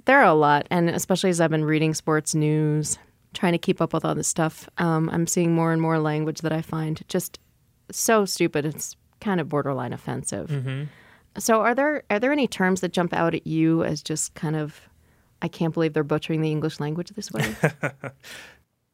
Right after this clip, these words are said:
Speaker 2: Why, yes.
Speaker 1: Oh,
Speaker 2: Yes,
Speaker 1: really?
Speaker 2: there are. Yeah. The one, when, when you asked me this question, the one that immediately popped into my head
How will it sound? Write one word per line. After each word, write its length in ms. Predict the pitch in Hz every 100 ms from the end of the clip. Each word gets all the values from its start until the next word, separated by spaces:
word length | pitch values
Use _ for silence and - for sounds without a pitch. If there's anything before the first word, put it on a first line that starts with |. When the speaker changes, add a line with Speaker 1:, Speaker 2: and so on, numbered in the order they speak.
| _ _ _ _
Speaker 2:
Why, 200 | 135 143
yes. 540 | 143 185 - - - - -
Speaker 1:
Oh, 180 | 226
Speaker 2:
Yes, 140 | 190 127
Speaker 1:
really? 80 | 262
Speaker 2:
there 200 | 135 123
are. 280 | 127 110 107
Yeah. 220 | 127 120 110 _ _ - -
The 240 | 160 139 147
one, 500 | 139 160 202 240 196 -
when, 320 | 135 143 131
when 140 | 143
you 100 | 139
asked 220 | 139 143
me 80 | 151
this 120 | 131 -
question, 420 | 135 - 127 123
the 120 | 123
one 300 | 120 131 147
that 140 | 135 123
immediately 560 | 127 131 139 143 127
popped 320 | 123 123 -
into 140 | 123 120
my 160 | 120
head 320 | 117 113 110